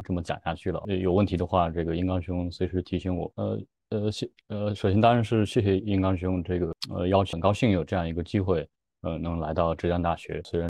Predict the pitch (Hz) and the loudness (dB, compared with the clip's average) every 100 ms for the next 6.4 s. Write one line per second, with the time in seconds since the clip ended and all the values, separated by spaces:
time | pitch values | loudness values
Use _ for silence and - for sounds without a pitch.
0 | - 92 113 90 76 78 85 80 - 113 | 2 6 6 6 4 0 -2 -2 0 2
1 | 90 92 - 101 98 95 90 82 85 80 | 2 -2 -2 0 2 0 0 -2 -2 -4
2 | - 90 80 - 92 87 92 85 82 82 | -6 -6 -6 -12 -10 -8 -4 -4 -4 -4
3 | 92 82 - 87 - 90 87 90 92 107 | -2 -2 -2 -6 -6 -6 -6 -4 -2 2
4 | 98 92 87 113 113 90 80 - 87 85 | 4 4 2 2 6 4 2 -4 -8 -4
5 | 85 85 82 101 98 76 78 92 85 73 | -4 -4 -2 -2 -2 -4 -4 -2 -2 -4
6 | 80 - 92 | -6 -2 -2